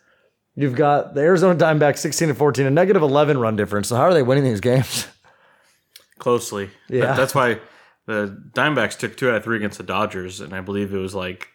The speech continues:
Speaker 2: the Dodgers outscored them by four runs or something.
Speaker 1: And then, he, and then the San Francisco Giants. I, I'm, wasn't a believer last year. Seventeen and twelve start this year. I'm still not a believer, but I don't know why they just keep winning. Maybe I should be. They win by pitching, I guess. And I know Jock Peterson's <laughs> doing pretty well, but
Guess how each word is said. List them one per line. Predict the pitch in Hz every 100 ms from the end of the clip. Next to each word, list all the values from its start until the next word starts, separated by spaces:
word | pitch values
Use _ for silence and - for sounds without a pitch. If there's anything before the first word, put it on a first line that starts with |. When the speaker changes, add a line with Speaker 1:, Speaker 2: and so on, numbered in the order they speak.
| -
Speaker 2:
the | 98
Dodgers | 95 92 95 95
outscored | 90 - 95 90
them | 92
by | 92 90
four | - - 90
runs | 92 90 90
or | 92
something. | 101 92 - _ _ _ -
Speaker 1:
And | 107
then, | 127
he, | 127 -
and | 131
then | 143 135
the | 123
San | 226
Francisco | 214 143 123
Giants. | 120 123 117 98
I, | - 151 151
I'm, | 160 127 - _ _ -
wasn't | 196 196
a | 185
believer | 170 170 151
last | 147 143 147
year. | 147 139 - _ _ _ _ _ _
Seventeen | - 202 180 170 175
and | 147
twelve | 160 151
start | - 156 143
this | 147
year. | 175
I'm | 185
still | - 139
not | 127 110
a |
believer, | 107 107 104 107 - _ _ _ _
but | 147
I | 143
don't | 135
know | 127
why | 113
they | 113
just | 110 113
keep | 127
winning. | 113 131
Maybe | 113 117
I |
should | 107 120
be. | 104 98
They | 120
win | 147 185
by | 180
pitching, | 175 190 185 127
I |
guess. | 95 90 - - _ _ _ _ _ _ _ _ - -
And | 107 101
I |
know | 147 165
Jock | 151 147
Peterson's | 165 170 - 151
<laughs> |
doing | 110 113
pretty | 117 107
well, | 104 107
but | 101 82 -